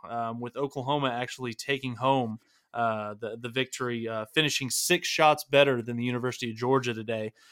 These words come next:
uh, led by Chris Gotterup, who actually claimed the individual title for Oklahoma. Uh, that's the number one,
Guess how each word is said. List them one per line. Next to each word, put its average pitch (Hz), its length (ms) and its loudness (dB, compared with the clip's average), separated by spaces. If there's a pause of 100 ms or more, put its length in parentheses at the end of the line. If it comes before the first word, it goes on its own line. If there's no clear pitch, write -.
(160)
uh, 117 200 2
led 127 240 2
by 123 160 6
Chris 139 320 0
Gotterup, 127 560 6
who 135 80 0
actually 123 280 -4
claimed 139 320 0
the 127 140 -2
individual 127 500 -2
title 123 280 2
for 127 160 0
Oklahoma. 120 540 -2 (360)
Uh, 110 220 -2
that's 123 200 -4
the 120 100 -6
number 123 340 -2
one, 117 480 0